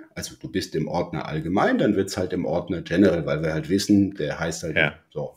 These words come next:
Speaker 1: Wenn du im Kanal Pimpelhuber bist, dann wird's im Ordner Pimpelhuber abgelegt, auf der obersten Ebene.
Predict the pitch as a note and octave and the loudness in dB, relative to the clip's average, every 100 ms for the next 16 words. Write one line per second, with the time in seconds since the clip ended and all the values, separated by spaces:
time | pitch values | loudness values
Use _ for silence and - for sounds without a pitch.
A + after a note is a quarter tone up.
0 | - F2+ G2 - G2+ - F#2+ F#2+ G2+ - | -6 -2 -2 0 -4 0 0 2 2 6
1 | - - G#2 G2 G2 G#2+ B2 - G2 G2 | 6 6 4 6 6 4 -2 -2 -2 -2
2 | - G2 - G2 G#2 G#2+ A#2+ B2+ F#2 D#2+ | 0 -2 -2 -4 -4 0 0 0 -4 -10
3 | D#2 - - - - - - - F2 - | -10 -12 -12 -20 -20 -20 -20 -12 -8 -2
4 | C#3 F3 C3+ - F#2 F#2+ D3 | 0 0 -2 -2 -2 -2 -4